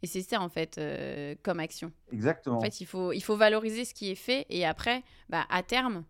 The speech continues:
Speaker 1: bah, on arrivera tous peut-être à tendre vers, euh, vers le zéro impact, et cetera.
Speaker 2: Mm.
Speaker 1: Mais on peut pas se dire, « Il faut absolument que je le fasse », parce que plus tu vas dire, « Il faut absolument que je fasse », plus tu vas te sentir culpa-, enfin, culpabilisé et moins t'auras envie de le faire. Enfin, c'est, euh,
Speaker 2: Ouais, ouais.
Speaker 1: c'est un peu la réaction humaine de se dire, euh,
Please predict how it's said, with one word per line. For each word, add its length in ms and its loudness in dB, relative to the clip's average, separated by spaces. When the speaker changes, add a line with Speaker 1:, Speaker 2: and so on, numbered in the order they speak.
Speaker 1:
bah, 160 0
on 80 -2
arrivera 520 0
tous 260 -4
peut-être 220 -2
à 100 -4
tendre 280 -2
vers, 240 0
euh, 160 -2
vers 260 -2
le 120 -2
zéro 280 -4
impact, 420 -6
et 60 -10
cetera. 340 -8
Speaker 2:
Mm. 20 -16
Speaker 1:
Mais 280 0
on 100 -4
peut 140 -2
pas 200 4
se 60 -4
dire, « 280 -2
Il 80 -12
faut 120 -4
absolument 540 -2
que 60 -4
je 60 0
le 60 -4
fasse », 220 -2
parce 140 -4
que 140 -6
plus 240 -6
tu 140 -6
vas 100 0
dire, « 160 -4
Il 40 -8
faut 100 -4
absolument 340 -6
que 60 -10
je 60 -10
fasse », 240 -4
plus 180 -8
tu 100 -10
vas 100 0
te 60 -6
sentir 280 -10
culpa-, 460 -2
enfin, 240 -6
culpabilisé 720 -4
et 60 4
moins 240 2
t'auras 180 0
envie 120 0
de 60 0
le 60 0
faire. 180 -2
Enfin, 160 -6
c'est, 360 -4
euh, 40 2
Speaker 2:
Ouais, 260 6
ouais. 140 -2
Speaker 1:
c'est 160 0
un 100 4
peu 120 4
la 140 8
réaction 440 2
humaine 460 0
de 120 -10
se 40 -8
dire, 220 -4
euh, 60 -4